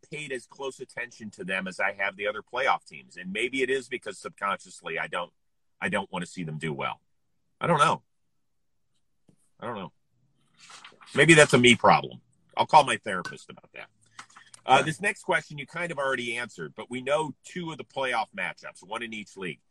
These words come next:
Speaker 1: You've got Milwaukee playing host to Atlanta.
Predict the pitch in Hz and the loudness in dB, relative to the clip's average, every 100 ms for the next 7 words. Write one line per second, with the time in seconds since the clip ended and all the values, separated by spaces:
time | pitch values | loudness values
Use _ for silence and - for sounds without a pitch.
0 | _ _ _ - 101 120 117 113 123 135 | _ _ _ -10 -2 -2 0 -2 2 0
1 | - 139 143 135 127 127 - 120 107 113 | -2 -14 -12 -10 -10 -12 -10 -8 -8 -6
2 | 120 127 165 | -4 -4 -6